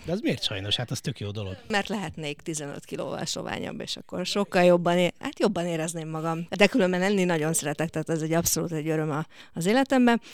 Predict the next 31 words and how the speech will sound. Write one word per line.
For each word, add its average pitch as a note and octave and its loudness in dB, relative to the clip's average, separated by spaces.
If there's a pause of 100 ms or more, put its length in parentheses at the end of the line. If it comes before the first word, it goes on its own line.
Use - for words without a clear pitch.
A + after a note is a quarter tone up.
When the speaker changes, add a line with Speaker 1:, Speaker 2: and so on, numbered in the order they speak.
(140)
Speaker 2:
És F#3+ 2
aztán, A3 4
mikor F3+ 4
meg E3+ 0
gyesen E3 2
voltam D#3 -2
a D#3 0
saját D#3 0
fiammal, G#3 2
akkor E3 -2 (380)
rettentően D3 -4
unatkoztam, D3 -4
amikor C#3+ -4
aludt. E3+ -6
Tudom, C#3 -10
miért D3 -8
nem C#3 -8
takarítottam, D3 -8
vagy C#3+ -10
ilyesmi, F3+ -6
de D#3+ -6
én D#3+ -8
inkább D#3 -8
unatkoztam, G3 -6
és F#3 -2
akkor E3+ -4
kezdődött D#3+ -6
el D#3 -6
a D#3 -4
gasztroblog, D#3 -6 (360)
mint D#3+ -6